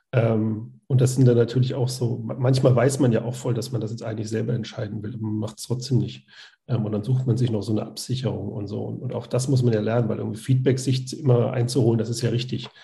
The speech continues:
Das kannst du sowieso immer machen. Ähm, aber so dieses bisschen, wenn's schwierig wird, abgeben, das ist halt ein Problem. Und ich hab dann irgendwann einfach auch gemerkt,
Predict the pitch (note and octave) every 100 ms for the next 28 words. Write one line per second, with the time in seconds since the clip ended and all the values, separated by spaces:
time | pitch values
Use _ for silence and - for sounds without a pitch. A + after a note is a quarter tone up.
0 | - _ B2+ - - A2+ A#2 A2 A2+ C3+
1 | G#2 G2 G#2 B2 A2 - - - _ _
2 | A#2 G#2+ G#2 G#2 G#2 A2+ C3 - B2+ G#2+
3 | G#2+ A2 A2 - B2+ - G#2+ G#2 - B2
4 | A#2+ A2+ - B2+ - C3+ A2+ A2+ A2+ -
5 | _ _ _ - - B2+ B2 G#2+ A2 G#2+
6 | - A#2 G#2 G2+ A#2+ G2+ - G#2+ - A#2+
7 | - - - A2+ A#2+ B2+ A#2+ - - A#2
8 | - A2 G#2 A2+ -